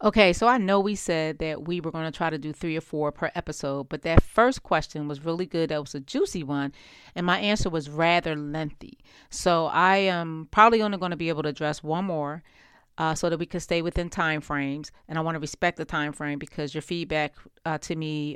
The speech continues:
when I posted the poll was that you guys like, uh, them to be shorter, around thirty minutes, which honestly, I do my best work around thirty, forty minutes.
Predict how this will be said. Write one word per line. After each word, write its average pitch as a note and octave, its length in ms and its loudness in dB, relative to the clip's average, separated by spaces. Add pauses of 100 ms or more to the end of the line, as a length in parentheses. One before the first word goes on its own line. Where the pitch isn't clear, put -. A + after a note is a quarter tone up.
when D#3 220 -8
I D3+ 60 -4
posted E3 360 -6
the D3+ 80 -8
poll G3+ 300 2
was G3 80 -4
that G3 180 -6
you G3+ 60 -12
guys G3 320 2
like, F#3+ 360 0
uh, E3+ 360 2
them E3+ 200 -2
to E3 60 -2
be D#3+ 280 -4 (280)
shorter, E3+ 440 6
around D3 440 -2
thirty D#3+ 240 2
minutes, D#3 320 -4
which D#3+ 200 -4
honestly, F#3 520 0 (140)
I F3+ 80 -2
do D#3+ 100 2
my D#3+ 100 2
best D3+ 240 2
work D#3+ 220 -2
around D3+ 220 -4
thirty, D3+ 240 -2
forty D3 260 -2
minutes. D3+ 340 -4